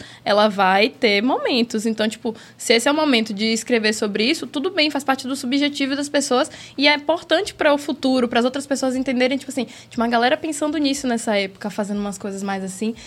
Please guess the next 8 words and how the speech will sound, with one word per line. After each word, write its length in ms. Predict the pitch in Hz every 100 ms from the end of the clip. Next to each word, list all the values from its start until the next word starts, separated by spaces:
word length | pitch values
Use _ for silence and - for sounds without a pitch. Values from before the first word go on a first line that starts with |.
| -
Então, 120 | - 220
talvez 300 | 240 220 240
a 20 |
sociedade 440 | 262 - 240 240
se 80 | 262
movimentava 500 | 247 226 240 240 247
dessa 240 | 240 247
forma 480 | 311 - 220 233 226